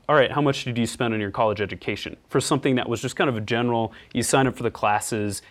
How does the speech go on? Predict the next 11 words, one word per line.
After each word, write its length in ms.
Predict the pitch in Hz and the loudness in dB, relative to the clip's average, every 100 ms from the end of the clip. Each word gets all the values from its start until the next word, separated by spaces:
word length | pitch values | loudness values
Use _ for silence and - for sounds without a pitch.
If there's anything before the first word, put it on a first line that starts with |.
| - | -6
you 120 | 113 | -4
do 160 | 110 131 | 0 2
the 80 | 127 | 2
classes, 680 | - 104 101 107 104 101 | 2 0 0 -4 -4 -4
and 100 | 104 | -4
then 260 | 104 101 98 | -4 -4 -4
all 120 | 120 113 | -2 0
the 120 | 107 | 0
exams 560 | 101 107 101 101 101 107 | -4 -4 -4 -4 -6 -4
and 80 | |
everything. 460 | 104 101 113 101 | -4 -4 -6 -6